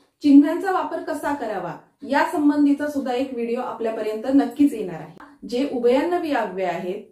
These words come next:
उभयान्वयी अव्यय याचा अर्थ दोन वाक्य किंवा दोन शब्दांना जोडण्याचं श-,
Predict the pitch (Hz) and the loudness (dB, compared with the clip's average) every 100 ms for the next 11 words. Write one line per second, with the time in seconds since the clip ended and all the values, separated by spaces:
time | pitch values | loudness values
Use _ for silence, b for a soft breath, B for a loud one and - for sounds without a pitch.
0 | _ - 226 220 285 302 339 330 311 277 | _ -4 -2 2 2 2 -2 -6 -6 -4
1 | 240 226 214 214 214 262 254 208 196 - | -4 -2 -2 -2 -4 -2 -2 -2 -6 -10
2 | 202 196 214 220 220 233 240 - 269 240 | -10 0 2 2 0 -4 -4 -4 -4 -4
3 | 285 B _ 247 226 208 254 370 415 349 | -6 B _ -6 -4 0 0 0 -2 -6
4 | 269 220 220 233 285 247 226 214 233 233 | -8 -8 -8 -4 -2 0 0 0 -4 -6
5 | 233 277 302 | -6 -6 -8